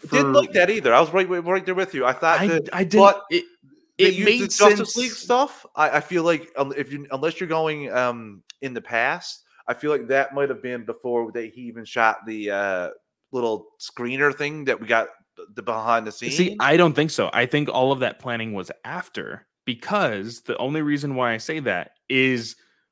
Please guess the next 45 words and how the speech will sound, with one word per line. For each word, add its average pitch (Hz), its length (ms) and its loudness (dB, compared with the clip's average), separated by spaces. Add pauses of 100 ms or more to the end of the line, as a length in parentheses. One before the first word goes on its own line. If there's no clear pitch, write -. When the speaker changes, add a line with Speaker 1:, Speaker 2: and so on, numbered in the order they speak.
(120)
Speaker 2:
from 135 320 -2
what 170 240 -2
we 180 160 -2
were 175 180 0
told, 107 600 -8
what 107 200 -6
the 101 80 -6
Batman 127 680 -8
was 117 140 -8
supposed - 440 -10
to 117 80 -8
be 95 160 -10
with 101 200 -12
Ben 123 100 -4
Affleck, 139 440 -4
it - 100 -8
was 107 180 -6
very 110 460 -4
action 104 520 -8
heavy. 87 480 -10 (240)
Speaker 1:
Yeah. 107 240 -6
Speaker 2:
The 113 100 -2
stuff - 520 -2
that 139 200 2
he 139 140 -2
was 131 220 0
wearing 117 500 0
for 113 200 -6
the 104 100 -6
screener 117 760 -2
and 107 140 -8
for 104 220 -10
the 98 80 -10
post-credit 110 600 -6
scene 110 240 -8
and 101 180 -8
whatever, 95 580 -2 (380)
Speaker 1:
Yeah, 95 340 -6
I 90 40 -6
Speaker 2:
that 180 140 0
Speaker 1:
get 170 100 -8
you. 175 60 -2
Speaker 2:
looked 208 220 2
really 147 300 2
good, 139 520 2